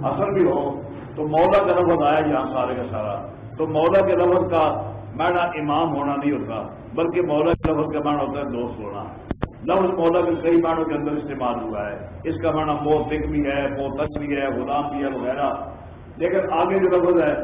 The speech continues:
اللہم بارک من والاه ومن عاداه، یہاں اس معنی کی تعین ہوگی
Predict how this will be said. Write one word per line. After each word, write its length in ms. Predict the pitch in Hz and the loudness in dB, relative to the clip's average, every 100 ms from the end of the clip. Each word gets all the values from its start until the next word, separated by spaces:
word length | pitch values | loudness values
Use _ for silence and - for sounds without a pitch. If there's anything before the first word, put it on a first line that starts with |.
| - | -6
اللہم 640 | 147 156 165 165 165 160 131 | -8 -2 2 2 2 0 0
بارک 360 | 135 151 165 160 | 0 2 2 0
من 200 | 156 151 | -2 2
والاه 380 | 139 143 151 143 | 2 2 2 2
ومن 640 | 143 127 139 - 156 151 | 2 0 0 0 -2 -2
عاداه، 520 | 127 120 139 170 180 - - - | -2 0 0 0 0 -6 -12 -14
یہاں 320 | - 143 151 175 | -4 2 4 4
اس 160 | 170 160 | 2 -2
معنی 220 | 156 165 | -2 -2
کی 160 | 160 151 | -2 -4
تعین 400 | 147 131 123 131 | -2 -2 -2 -4
ہوگی 300 | 113 113 110 | -6 -6 -10